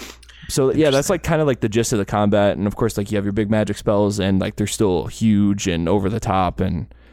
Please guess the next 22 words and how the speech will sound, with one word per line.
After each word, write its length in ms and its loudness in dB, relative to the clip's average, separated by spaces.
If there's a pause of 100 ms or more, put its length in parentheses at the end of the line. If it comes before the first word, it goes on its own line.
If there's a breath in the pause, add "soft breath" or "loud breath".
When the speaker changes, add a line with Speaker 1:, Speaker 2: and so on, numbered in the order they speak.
(360 loud breath)
Speaker 1:
everything 300 0
else. 320 0 (100)
Um, 640 -2 (1000)
I 100 -4
think 240 -2
the 100 -2
thing 240 0
that's 200 -2
impressed 340 0
me 80 -2
so 220 -2
much, 440 -2
or, 180 0
like, 220 -4
the 80 0
most 260 2
about 140 0
the 60 -10
game 140 0
so 160 -2
far, 180 2
though, 220 -2